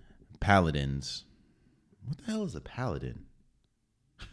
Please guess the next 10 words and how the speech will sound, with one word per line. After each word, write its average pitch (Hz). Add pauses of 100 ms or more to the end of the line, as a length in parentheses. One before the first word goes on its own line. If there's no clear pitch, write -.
(1200)
The 76
Furman 98
Paladins 73 (1800)
are 76
now 78
advancing 76
to -
the 67
second 67
round. -